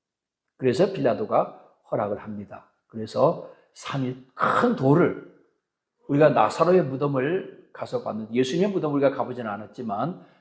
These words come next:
나사로의 무덤을 가봤습니다. 갔는데, 에, 그, 거기 지하 동굴이더라고요. 그 동굴 앞에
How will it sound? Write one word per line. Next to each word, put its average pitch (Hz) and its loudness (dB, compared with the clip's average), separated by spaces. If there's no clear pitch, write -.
나사로의 160 4
무덤을 151 -2
가봤습니다. 107 -12
갔는데, 104 -4
에, 98 -20
그, - -8
거기 139 2
지하 185 6
동굴이더라고요. 110 -4
그 - -12
동굴 143 2
앞에 160 0